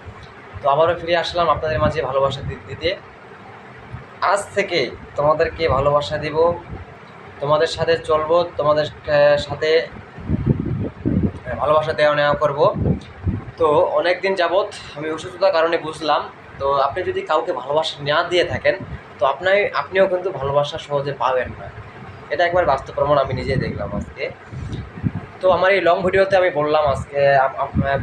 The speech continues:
বলতেছি যে প্রতিনিয়ত আপনারা অন্যের ভিডিও দেখবেন, অন্যকে ভালোবাসা দিবেন, পোস্ট দেখবেন, তো আপ-, আপনারা কিন্তু ভালোবাসা প্রতিনিয়ত পেয়ে যাবেন। যে,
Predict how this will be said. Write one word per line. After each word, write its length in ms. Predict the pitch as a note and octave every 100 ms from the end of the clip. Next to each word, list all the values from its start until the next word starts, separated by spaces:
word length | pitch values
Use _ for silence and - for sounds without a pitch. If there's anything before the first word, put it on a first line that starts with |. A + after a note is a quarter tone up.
| -
বলতেছি 560 | D3+ D#3+ E3+ - F#3 G#3+ - - -
যে 360 | - C#3 E3 - -
প্রতিনিয়ত 540 | F#3+ A3+ G#3+ G#3+ G#3+
আপনারা 840 | A3 G#3 - - - E3+ E3+ E3+ E3+ - A#2
অন্যের 400 | D3 D#3 E3 D3+
ভিডিও 280 | C3 D3
দেখবেন, 360 | C#3+ C#3+ D3 C#3+
অন্যকে 540 | C3+ C#3+ C#3+ - C#3+
ভালোবাসা 360 | A#2+ A#2+ B2+ C3
দিবেন, 360 | B2+ C3+ C#3 C#3+ - -
পোস্ট 300 | C3 C3 -
দেখবেন, 340 | D3 C#3+ D#3 D3+ - -
তো 60 |
আপ-, 200 | C3 C3+
আপনারা 280 | B2+ D3+ D3
কিন্তু 240 | D3 C#3+ C#3
ভালোবাসা 420 | B2 B2+ C3 D3
প্রতিনিয়ত 480 | C#3+ - D#3 D3 D3+ C#3
পেয়ে 180 | C3 B2
যাবেন। 200 | A2 A2 - - - - - - - - -
যে, 400 | - G3 F#3 A3+